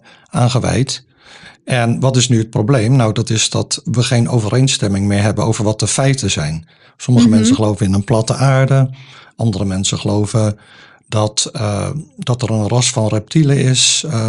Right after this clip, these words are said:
Speaker 1: dat, eh, allerlei snode plannen heeft. Eh, en je moet dus wel, ja, met elkaar het eens zijn over wat nu eigenlijk de feiten zijn. Dan kun je nog verschillen over hoe je die interpreteert.
Speaker 2: Mhm.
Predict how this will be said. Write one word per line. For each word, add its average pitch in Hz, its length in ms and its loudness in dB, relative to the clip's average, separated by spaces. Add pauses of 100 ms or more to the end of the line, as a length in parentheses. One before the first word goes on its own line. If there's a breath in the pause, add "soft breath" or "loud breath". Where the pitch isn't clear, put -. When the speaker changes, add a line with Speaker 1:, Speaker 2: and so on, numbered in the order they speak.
Speaker 1:
dat, 113 420 -2
eh, 104 220 -2 (360 soft breath)
allerlei 107 640 0 (540)
snode 123 460 2
plannen 120 360 2
heeft. 110 460 -2 (1000 soft breath)
Eh, 104 400 0 (360 loud breath)
en 139 220 4
je 127 80 4
moet 160 200 4
dus 127 160 2
wel, 117 540 -2 (500)
ja, 147 220 2
met 107 200 -2
elkaar 117 280 0
het 117 100 0
eens 127 240 2
zijn 110 180 0
over 98 160 -2
wat 123 180 0
nu 123 60 2
eigenlijk 107 300 -2
de 110 80 -2
feiten 135 400 0
zijn. 95 200 -2
Dan 95 100 -4
kun - 160 -6
je 110 100 0
nog 107 340 -4
verschillen 120 440 0
over 107 260 0
hoe 113 140 2
je 107 60 0
die 110 120 -2
interpreteert. 110 800 -2 (100)
Speaker 2:
Mhm. 226 360 6